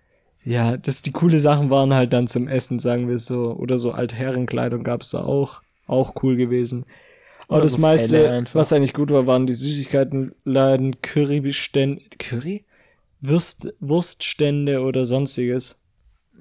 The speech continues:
Speaker 2: Ja, fressen kann man immer so auf
Speaker 1: Fressen
Speaker 2: solchen
Speaker 1: halt.
Speaker 2: Veranstaltungen.
Speaker 1: Langosch.
Speaker 2: Aber
Speaker 1: Gab's
Speaker 2: tatsächlich
Speaker 1: dieses
Speaker 2: gab's
Speaker 1: Jahr
Speaker 2: ja nur
Speaker 1: nicht?
Speaker 2: eine krasse Sache, weil der Umzug war ja an sich langweilig.
Speaker 1: Der Umzug war so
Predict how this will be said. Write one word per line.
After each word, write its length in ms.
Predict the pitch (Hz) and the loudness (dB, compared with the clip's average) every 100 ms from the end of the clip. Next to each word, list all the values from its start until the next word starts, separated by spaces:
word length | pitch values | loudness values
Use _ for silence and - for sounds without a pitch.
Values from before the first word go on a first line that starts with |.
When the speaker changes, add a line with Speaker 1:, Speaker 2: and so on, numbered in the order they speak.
| - | -14
Speaker 2:
Ja, 120 | 117 | -14
fressen 360 | - 127 - | -8 -6 -6
kann 160 | 131 123 | -6 -4
man 80 | 120 | -2
immer 180 | 127 127 | 0 0
so 160 | 123 | 0
auf 80 | 120 | 0
Speaker 1:
Fressen 160 | 127 123 123 | -2 0 2
Speaker 2:
solchen 100 | 123 123 | 2 2
Speaker 1:
halt. 120 | - | -2
Speaker 2:
Veranstaltungen. 840 | 135 131 131 - 135 131 131 127 - - - | -6 -4 -4 -2 -2 0 0 -2 -6 -10 -8
Speaker 1:
Langosch. 760 | 127 127 139 143 147 143 - - - - - - | -2 2 2 2 2 0 -2 -6 -10 -12 -16 -4
Speaker 2:
Aber 80 | 143 | 0
Speaker 1:
Gab's 120 | 160 | 0
Speaker 2:
tatsächlich 260 | 170 185 | 0 0
Speaker 1:
dieses 100 | 175 | 2
Speaker 2:
gab's 100 | 175 | 2
Speaker 1:
Jahr 80 | 180 | 2
Speaker 2:
ja 20 | 165 | 2
nur 80 | 151 | 2
Speaker 1:
nicht? 60 | |
Speaker 2:
eine 100 | 165 | 0
krasse 260 | 160 160 151 | 0 0 2
Sache, 220 | 165 147 | 0 2
weil 80 | 120 | 2
der 100 | 123 | 2
Umzug 260 | 151 - 139 | 2 0 0
war 100 | 139 | 2
ja 80 | 131 | 2
an 80 | 135 | 0
sich 140 | 131 | -2
langweilig. 480 | 135 139 120 120 - - - - - - _ 156 | -2 0 0 0 -4 -16 -20 -20 -20 -20 _ 0
Speaker 1:
Der 180 | 170 | 2
Umzug 440 | 202 220 - 214 180 | 4 2 2 -2 0
war 120 | 185 | 0
so 1300 | 175 170 175 185 220 254 285 277 285 285 277 277 277 | 0 -4 -6 -2 0 0 -2 -2 0 0 0 0 2